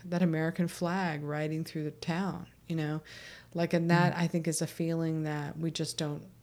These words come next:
Speaker 1: we don't get anymore under Trump. We just don't feel that sort of patriotism for something that we fought for. It was the right side. Um,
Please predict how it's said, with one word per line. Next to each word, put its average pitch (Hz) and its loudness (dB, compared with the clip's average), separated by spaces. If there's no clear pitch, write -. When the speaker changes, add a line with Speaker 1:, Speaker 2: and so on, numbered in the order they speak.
Speaker 1:
we 185 -2
don't 156 0
get 185 4
anymore 143 0
under 147 -2
Trump. 135 -4
We 151 0
just 151 -4
don't 147 -2
feel 202 4
that 165 0
sort 165 -2
of 165 -6
patriotism 170 2
for 156 -6
something 156 0
that 151 0
we 151 -2
fought 151 -2
for. 151 0
It 139 -2
was 143 -4
the 143 -4
right 139 -4
side. - -4
Um, 151 0